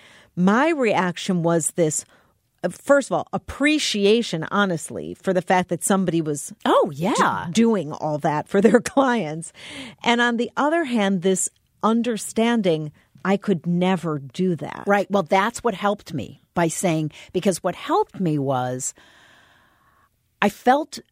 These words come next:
Speaker 2: at first, I, it, it made me feel bad. I didn't envy what she was doing because there was no fucking way I was gonna do that. That is not who I am. I felt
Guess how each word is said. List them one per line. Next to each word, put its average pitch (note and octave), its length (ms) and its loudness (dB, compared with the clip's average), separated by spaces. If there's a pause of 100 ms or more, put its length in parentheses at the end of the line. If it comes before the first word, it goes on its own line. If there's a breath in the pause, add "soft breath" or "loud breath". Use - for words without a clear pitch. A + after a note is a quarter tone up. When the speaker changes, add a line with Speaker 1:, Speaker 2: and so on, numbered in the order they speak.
(480)
Speaker 2:
at G3+ 140 -8
first, - 360 0
I, - 200 0
it, A#3 200 0
it A3 140 0
made B3 220 2
me C4+ 140 2
feel G#3 260 0
bad. F#3 480 0
I A3+ 60 0
didn't F#4 300 0 (260)
envy A#3 800 0
what F3+ 340 2
she G3 180 -4
was D3+ 200 -6
doing D3+ 260 -2
because G3 220 -2
there B3 80 2
was A#3 160 -2
no B3+ 480 2
fucking D4+ 580 -4
way D4+ 420 -2
I C3 100 -6
was D3 180 -4
gonna G3 220 0
do A#3 180 -4
that. - 260 -12
That G3+ 180 2
is F#3 140 -2
not D3+ 380 -2
who G#3+ 160 2
I G3+ 120 2
am. F3 360 -2 (600 loud breath)
I A3 120 4
felt A3+ 280 0